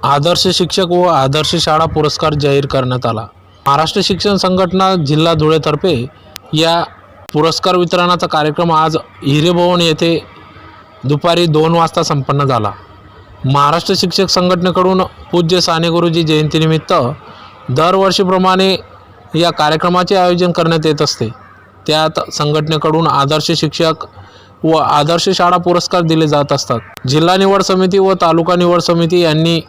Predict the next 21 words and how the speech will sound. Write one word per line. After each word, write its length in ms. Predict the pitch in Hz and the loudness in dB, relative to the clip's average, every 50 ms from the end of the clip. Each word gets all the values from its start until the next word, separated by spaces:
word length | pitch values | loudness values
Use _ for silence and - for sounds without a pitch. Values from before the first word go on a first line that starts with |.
| - - - - - - - - - - - 139 | -16 -20 -20 -20 -20 -20 -20 -20 -20 -10 -4 0
धुळे, 360 | 143 151 160 170 180 180 190 - - | 2 2 2 2 2 0 -2 -4 -8
साक्री, 540 | - - 160 151 147 - 170 170 175 175 165 | -4 -2 -2 -2 0 0 0 0 0 0 -2
शिंदखेडा 680 | - - 160 147 147 135 165 165 180 180 156 113 131 147 - - - - - - _ - | -2 -2 -2 -2 0 0 0 0 2 2 0 -2 -4 -8 -14 -20 -20 -20 -20 -14 _ -4
व 80 | 151 156 | -2 -2
शिरपूर 400 | - - 170 - - - 196 202 | 0 0 0 0 0 0 -2 -2
ता-, 120 | 185 202 185 | 0 -2 -2
चारही 380 | - 170 160 160 170 175 202 185 190 | 0 0 0 0 0 0 -2 0 0
तालुक्यातून 680 | 185 185 190 180 190 185 175 214 208 160 135 139 139 | 0 0 0 0 0 0 0 0 0 0 0 -2 -4
सदर 340 | 143 - 170 165 185 185 185 180 175 180 180 - - - | -2 -2 0 0 2 0 2 0 0 -2 -4 -6 -8 -4
पुरस्काराची 640 | 170 170 175 170 - - - 175 170 175 170 - 185 | 0 0 2 0 0 -2 -2 0 0 0 0 0 0
निवड 320 | 175 175 170 165 170 160 156 | 0 2 2 2 2 2 2
करण्यात 360 | - 156 147 151 151 143 151 | 0 0 0 0 0 0 0
आली, 200 | 139 131 135 139 | 0 0 -2 -2
ज्यात 440 | 135 143 156 151 156 160 156 - - - - - - - - _ _ - - - - 135 | -2 -2 0 0 0 0 -2 -4 -12 -20 -20 -20 -20 -20 -20 _ _ -20 -20 -10 -6 -2
धुळे 260 | 139 156 156 170 180 175 | 0 2 2 2 2 2
तालुक्यातून 560 | 190 185 190 185 202 196 190 180 196 190 190 185 - - - - - | 2 0 0 2 2 0 0 2 0 0 0 -2 -4 -8 -16 -10 -4
आदर्श 400 | 151 147 156 160 175 175 - - | -2 0 2 2 0 0 0 0
शिक्षक 580 | 180 - - 175 - - 180 175 175 170 - - - - - - | -2 0 -2 -2 -2 0 0 0 0 -2 -6 -12 -14 -18 -16 -8
श्रीमती 460 | - 160 165 165 160 156 160 170 165 | -4 -2 0 0 0 0 0 -2 -2
स्मिता 440 | - - 160 156 151 151 160 160 160 | 0 0 0 0 0 0 0 0 0
प्रमोद 380 | 160 - 151 147 151 151 151 | 0 0 0 0 0 0 -2